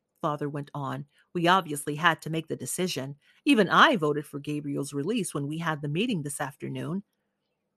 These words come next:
Jonas put down his fork and stared at his father. "Release?"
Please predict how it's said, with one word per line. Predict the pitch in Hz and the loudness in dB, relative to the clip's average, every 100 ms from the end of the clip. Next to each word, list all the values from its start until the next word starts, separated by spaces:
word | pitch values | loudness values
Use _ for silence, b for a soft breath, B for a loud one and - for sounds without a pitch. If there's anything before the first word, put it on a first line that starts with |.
| - | -2
Jonas | 240 220 170 - | 2 2 0 -4
put | - 262 | -6 -2
down | 262 233 | 0 2
his | 208 214 | 2 -2
fork | - 156 135 160 | -4 -6 -6 -6
and | 165 156 | -6 -4
stared | - - 220 190 143 | -4 -4 -2 0 -2
at | - 143 | -4 -6
his | 165 | -6
father. | - 196 180 156 131 135 _ _ _ _ _ | -2 -2 0 -2 -4 -8 _ _ _ _ _
"Release?" | 196 190 269 370 220 - - | 4 8 8 8 8 4 0